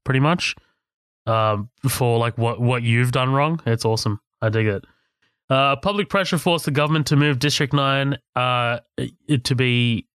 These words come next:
uh, to be more strictly and, and be more strictly controlled.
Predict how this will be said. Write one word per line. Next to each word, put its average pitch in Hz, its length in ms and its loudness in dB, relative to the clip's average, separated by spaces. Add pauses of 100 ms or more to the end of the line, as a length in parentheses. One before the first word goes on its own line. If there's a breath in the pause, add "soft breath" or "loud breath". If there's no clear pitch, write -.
(400)
uh, 123 300 -2
to 117 120 0
be 135 140 2
more 131 220 2
strictly 131 360 -4
and, 139 280 -4
and 139 120 -2
be 131 140 0
more 127 160 2
strictly 120 320 -2
controlled. 156 500 -2